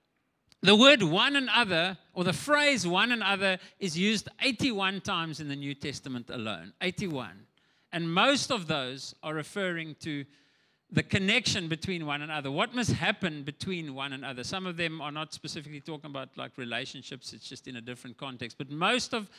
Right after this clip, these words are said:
the phrase one another in the New Testament is about what happens between us as,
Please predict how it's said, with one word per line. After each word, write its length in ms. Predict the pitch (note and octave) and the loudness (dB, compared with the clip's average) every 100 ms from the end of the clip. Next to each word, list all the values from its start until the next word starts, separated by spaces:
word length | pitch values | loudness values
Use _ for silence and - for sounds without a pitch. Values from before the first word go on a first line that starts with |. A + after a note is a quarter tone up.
| - - | -16 -8
the 120 | E3 | -6
phrase 500 | - A#3+ A3+ G#3+ D#3 | -2 2 2 2 0
one 280 | D3+ F#3+ G3 | 2 2 0
another 340 | F3+ E3+ D#3+ | 0 0 0
in 100 | D3+ | -2
the 60 | D3 | -4
New 180 | D#3 | -6
Testament 600 | F3 E3+ D3 - B2 B2 - _ _ _ - | -6 -4 -6 -6 -8 -8 -14 _ _ _ -10
is 160 | D3 - | -8 -8
about 260 | D#3 D#3 D3+ | -4 -2 0
what 140 | D3 | -2
happens 560 | B2+ E3 - C#3 C3 - | 0 -2 -4 -8 -10 -14
between 640 | A#2 - F#3 D3+ A#2 A2 _ _ _ _ _ _ - | -16 -8 -6 -6 -8 -14 _ _ _ _ _ _ -8
us 320 | G2+ - - - | -6 -4 -8 -10
as, 220 | B2+ | -12